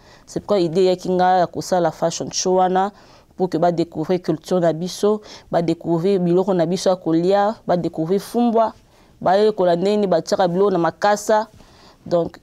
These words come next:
Yango but ya, ya journée wana, bayekola danse na biso.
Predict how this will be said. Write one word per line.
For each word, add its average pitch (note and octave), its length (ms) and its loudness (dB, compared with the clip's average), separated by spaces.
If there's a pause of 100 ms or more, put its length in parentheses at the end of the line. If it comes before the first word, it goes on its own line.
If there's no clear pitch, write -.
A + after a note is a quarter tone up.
(600)
Yango F#3 280 2
but F#3+ 220 -4
ya, E3 80 2 (220)
ya D#3+ 200 0
journée E3 320 -2
wana, F3+ 420 0 (100)
bayekola F#3 460 0
danse G3 380 0
na D3+ 100 -2
biso. D#3+ 400 -6